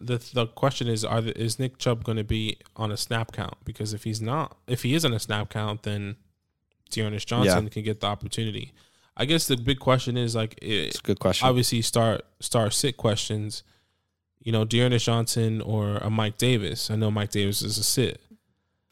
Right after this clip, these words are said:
Speaker 2: Yeah, he's
Speaker 1: You
Speaker 2: a
Speaker 1: know?
Speaker 2: sit of the
Speaker 1: So that,
Speaker 2: week
Speaker 1: that's,
Speaker 2: for
Speaker 1: that's
Speaker 2: me,
Speaker 1: a bit
Speaker 2: so
Speaker 1: hard because that's a second.
Speaker 2: Dearness.
Speaker 1: Right. So Dearness or a,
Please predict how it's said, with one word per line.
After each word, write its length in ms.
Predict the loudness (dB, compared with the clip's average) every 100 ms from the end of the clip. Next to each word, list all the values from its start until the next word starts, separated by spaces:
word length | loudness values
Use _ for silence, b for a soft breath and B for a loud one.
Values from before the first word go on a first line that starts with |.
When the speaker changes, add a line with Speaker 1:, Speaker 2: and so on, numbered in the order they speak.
| _
Speaker 2:
Yeah, 160 | 4 6
he's 140 | 6
Speaker 1:
You 40 | 6
Speaker 2:
a 40 |
Speaker 1:
know? 40 |
Speaker 2:
sit 120 | 6 6
of 60 |
the 40 | 6
Speaker 1:
So 60 |
that, 60 | 6
Speaker 2:
week 60 | 6
Speaker 1:
that's, 140 | 4
Speaker 2:
for 40 | 6
Speaker 1:
that's 180 | 6 6
Speaker 2:
me, 40 | 6
Speaker 1:
a 40 | 6
bit 40 |
Speaker 2:
so 40 |
Speaker 1:
hard 300 | 8 6 4
because 260 | 0 0 2
that's 120 | 0
a 60 | 0
second. 300 | 0 0 2
Speaker 2:
Dearness. 580 | 6 6 4 0 -2 -6 _ _ _ _
Speaker 1:
Right. 380 | -6 -4 -4 -6 -6
So 460 | -4 -2 -4 -6 -12 _ _ _ _ 0
Dearness 500 | 2 4 2 0 0
or 240 | 2 2
a, 640 | 2 4 4 2 0 -4